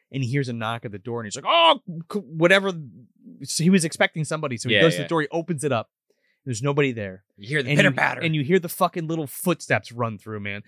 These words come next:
Speaker 1: And I'll tell you what, I don't care how many times I fucking see it in a killer doll movie.
Speaker 2: Sure.
Speaker 1: It's always effective.
Speaker 2: No, I agree. I agree.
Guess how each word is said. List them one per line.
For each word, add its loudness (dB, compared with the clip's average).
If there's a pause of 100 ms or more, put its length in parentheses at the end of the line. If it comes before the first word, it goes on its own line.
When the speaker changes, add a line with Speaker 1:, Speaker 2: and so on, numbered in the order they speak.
(160)
Speaker 1:
And -2
I'll 2
tell -4
you -4
what, -8 (340)
I 4
don't 6
care 2
how -2
many -6
times -10
I -10
fucking -8
see -2
it -4 (220)
in -8
a -2
killer 2
doll 0
movie. -6
Speaker 2:
Sure. -12
Speaker 1:
It's 2 (140)
always 4
effective. -2 (200)
Speaker 2:
No, -2
I 2
agree. -6
I -4
agree. -8